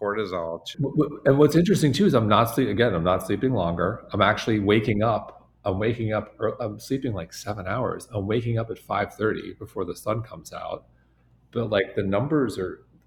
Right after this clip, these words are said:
Speaker 2: the quality, to your point, the R E M, my, my R E M is sometimes not, my deep is always good. R E M is, you know, not always there. But I think it was so interesting. Just, just temperature alone, forty percent better for me.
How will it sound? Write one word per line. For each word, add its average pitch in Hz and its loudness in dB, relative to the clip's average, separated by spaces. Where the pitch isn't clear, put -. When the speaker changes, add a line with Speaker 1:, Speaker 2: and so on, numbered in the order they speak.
Speaker 2:
the 101 -2
quality, 107 2
to 92 -2
your 101 0
point, 92 -4
the - -10
R 101 4
E 95 2
M, 95 0
my, 120 0
my 123 0
R 110 0
E 95 -2
M 90 -2
is 85 -6
sometimes 87 -12
not, 87 -10
my 107 2
deep 117 2
is 98 0
always 92 4
good. 87 0
R 85 0
E 85 -2
M 82 -4
is, 78 -16
you 87 -16
know, 80 -14
not 87 -6
always 82 -8
there. 85 -4
But 113 4
I 98 4
think 131 4
it 120 4
was - 0
so 156 4
interesting. 151 0
Just, - -4
just - -6
temperature 175 -6
alone, 107 2
forty 151 4
percent 151 -2
better 139 -2
for - -10
me. 95 -14